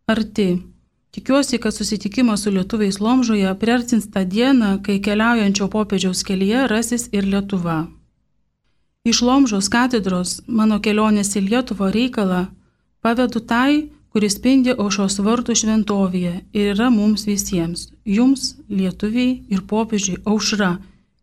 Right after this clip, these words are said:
šviečianti visiems. Taip pat yra antroji data, tų pačių metų,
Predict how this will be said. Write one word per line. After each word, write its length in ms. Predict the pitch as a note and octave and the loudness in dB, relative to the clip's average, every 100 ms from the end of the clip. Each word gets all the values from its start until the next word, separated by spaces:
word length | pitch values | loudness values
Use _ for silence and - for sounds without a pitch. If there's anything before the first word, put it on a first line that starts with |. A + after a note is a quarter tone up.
| - | -4
šviečianti 640 | - A3 C4 C4 A#3 A3 | 0 2 2 2 0 0
visiems. 800 | G#3+ G#3 - G3 F3 D#3+ E3 - - _ _ _ _ _ _ _ | -2 -2 -2 0 0 0 -2 -8 -12 _ _ _ _ _ _ _
Taip 160 | - G3+ | -4 0
pat 240 | G#3+ G#3+ | 0 0
yra 160 | G#3 G3 | 2 2
antroji 640 | F#3+ F3+ F#3+ F#3+ G#3+ A#3 A#3+ _ _ | 2 0 0 2 2 0 -4 _ _
data, 580 | - G#3+ G#3+ A#3+ A#3+ C#4 - - _ _ | -2 -2 0 2 4 2 0 -16 _ _
tų 160 | - G3 | -8 -4
pačių 260 | G3+ A3+ G#3 | -2 0 2
metų, 400 | G3+ G3+ G3+ F#3+ | 0 -2 -2 -2